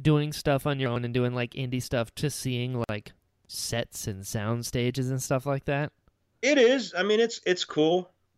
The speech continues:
Speaker 2: But, like, now, now I'm, I'm, like, settled into it.
Speaker 1: Right.
Speaker 2: So I, like, yeah, I was talking to, 'cause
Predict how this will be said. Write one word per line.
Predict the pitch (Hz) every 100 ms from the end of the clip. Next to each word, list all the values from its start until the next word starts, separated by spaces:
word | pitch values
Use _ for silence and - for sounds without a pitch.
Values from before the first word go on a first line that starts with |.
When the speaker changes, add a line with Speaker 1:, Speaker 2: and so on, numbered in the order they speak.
| _ -
Speaker 2:
But, | 156 139
like, | 139 131
now, | 131 143 170 175
now | 131 135 151 180 180
I'm, | 147 143
I'm, | 127 131
like, | 123
settled | - - 127 127
into | 117 135 - 185
it. | 208 - _ _ _ -
Speaker 1:
Right. | 120 135 139 143 135
Speaker 2:
So | 131
I, | 139 135 _
like, | 131 131
yeah, | 143 151
I | 143
was | 147
talking | - 180 185 180 156
to, | - 143 135 127
'cause | - 123